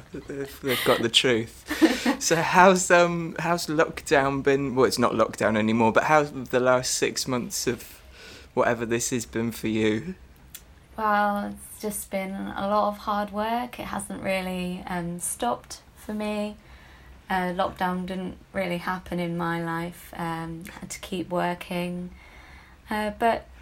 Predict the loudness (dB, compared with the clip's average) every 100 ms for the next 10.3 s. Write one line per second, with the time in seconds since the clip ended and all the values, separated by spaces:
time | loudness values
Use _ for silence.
0 | -4 -2 0 -2 -4 -2 -2 -2 -8 -6
1 | -2 -2 -4 -4 -6 -6 -6 0 2 2
2 | 0 -2 -2 -2 -4 -6 -4 -6 -6 -8
3 | -8 -8 -6 -6 -10 -8 -8 -8 -12 -18
4 | -12 -10 -10 -10 -10 -8 -6 -4 -6 -8
5 | -10 -8 -6 -6 -8 -10 -12 -12 -8 -6
6 | -6 -4 -4 -6 -8 -8 -8 -4 -4 -4
7 | -6 -6 -6 -8 -8 -4 -4 -4 -8 -10
8 | -10 -16 -20 -20 -20 -20 -20 -20 -20 -8
9 | -4 -2 -2 -2 -2 0 0 0 -2 -2
10 | 0 -2